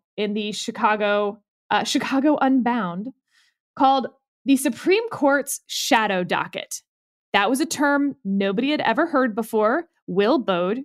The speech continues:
created that term. But now it is the hotness, as the kids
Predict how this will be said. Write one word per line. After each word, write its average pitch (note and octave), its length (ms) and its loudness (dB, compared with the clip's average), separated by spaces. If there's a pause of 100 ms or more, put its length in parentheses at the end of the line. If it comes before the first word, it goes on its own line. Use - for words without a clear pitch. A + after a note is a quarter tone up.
(100)
created F#4+ 460 2
that F3+ 180 0
term. D#3 280 -8 (480)
But C4+ 180 2
now F#4+ 520 2
it F4 140 0
is B3+ 340 4 (140)
the A3+ 240 2
hotness, B3 760 -4
as G#3 220 0
the G#3 80 -2
kids F#3+ 580 -4